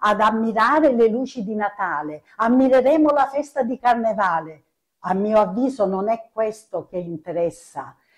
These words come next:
alla cittadina, al comprensorio.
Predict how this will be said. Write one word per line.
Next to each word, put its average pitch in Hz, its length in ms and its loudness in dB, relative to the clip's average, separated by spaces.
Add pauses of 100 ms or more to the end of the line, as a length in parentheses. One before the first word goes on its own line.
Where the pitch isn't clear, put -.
(240)
alla 180 340 -2
cittadina, 165 880 -6
al 190 260 0
comprensorio. 202 1200 -2